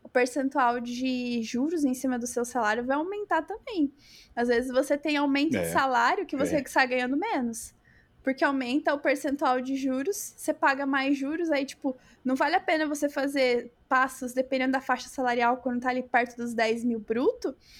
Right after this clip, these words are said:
Speaker 1: se você faz um saltinho ali,
Speaker 2: <laughs>
Speaker 1: você sobe a taxa, aí você, você fala, "Ué, eu tô
Speaker 2: É,
Speaker 1: ganhando menos
Speaker 2: fica
Speaker 1: agora?"
Speaker 2: pior.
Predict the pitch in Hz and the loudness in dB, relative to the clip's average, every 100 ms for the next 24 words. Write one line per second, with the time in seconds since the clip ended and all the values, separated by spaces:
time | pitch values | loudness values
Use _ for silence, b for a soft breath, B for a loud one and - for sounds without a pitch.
0 | B - 262 254 285 285 262 285 285 - | B -4 0 2 0 0 0 2 0 2
1 | 254 262 - - 277 262 226 226 415 494 | 2 2 -4 -2 0 0 0 0 2 2
2 | - - - 262 - 294 302 269 - - | 0 -4 0 0 2 2 4 2 2 4
3 | 247 392 - 330 226 359 349 381 330 330 | 6 6 4 2 2 -2 -2 2 2 2
4 | 277 247 240 254 285 285 285 269 247 233 | 2 2 2 2 4 6 4 2 2 2
5 | 294 453 330 240 320 254 508 | 2 2 2 4 8 8 8